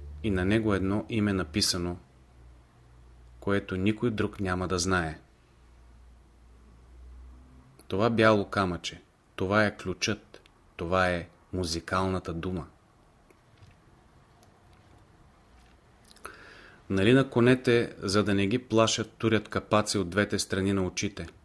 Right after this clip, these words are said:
Черната ложа тури именно такива капаци на хората и ги заблуди,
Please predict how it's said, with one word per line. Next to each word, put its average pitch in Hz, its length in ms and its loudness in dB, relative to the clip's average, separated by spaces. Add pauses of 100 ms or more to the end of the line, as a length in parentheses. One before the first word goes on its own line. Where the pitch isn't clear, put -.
(1900)
Черната 110 460 2
ложа 101 460 2 (160)
тури 110 320 0
именно 107 380 2
такива 101 440 -4
капаци 101 420 -2
на 95 100 -2
хората 101 400 -2
и 95 60 0
ги 92 100 -2
заблуди, 90 540 -2